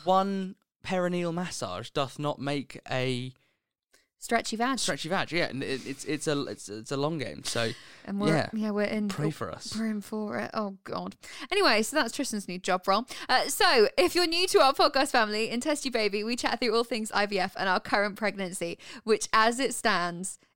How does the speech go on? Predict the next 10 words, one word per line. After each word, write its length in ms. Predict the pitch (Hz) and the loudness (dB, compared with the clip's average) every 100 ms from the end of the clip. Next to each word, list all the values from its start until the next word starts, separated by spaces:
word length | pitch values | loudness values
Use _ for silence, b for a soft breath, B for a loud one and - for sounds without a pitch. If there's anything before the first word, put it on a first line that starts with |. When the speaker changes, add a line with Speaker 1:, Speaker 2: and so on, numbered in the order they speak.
| - | -4
Speaker 2:
is 200 | 214 214 | 0 0
at 160 | 196 | -2
thirty-seven 920 | - 214 196 208 - 214 - 196 202 | -2 2 2 0 -4 -4 -2 -4 -6
weeks. 440 | 196 175 160 - - | -8 -8 -10 -12 -8
And 140 | 208 202 | -6 -4
what 160 | 214 | -6
does 140 | - 220 | -6 -4
thirty-seven 640 | 247 240 269 277 269 269 | 0 0 -2 -4 -4 -4
weeks 280 | 277 277 - | -6 -8 -8
mean? 420 | 302 330 349 370 | -6 -4 -6 -10